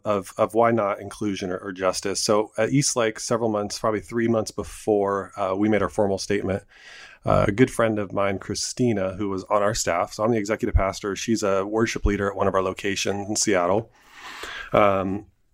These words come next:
she calls me and, and my wife and, um,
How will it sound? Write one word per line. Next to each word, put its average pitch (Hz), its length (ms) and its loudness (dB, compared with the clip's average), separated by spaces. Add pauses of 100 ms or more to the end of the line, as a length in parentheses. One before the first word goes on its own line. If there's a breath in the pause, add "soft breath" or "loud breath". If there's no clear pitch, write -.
she 131 300 0
calls 120 460 -2
me 123 340 0
and, 110 480 -4
and 110 100 -2
my 107 120 0
wife 104 680 -2
and, 101 400 -2
um, 95 520 0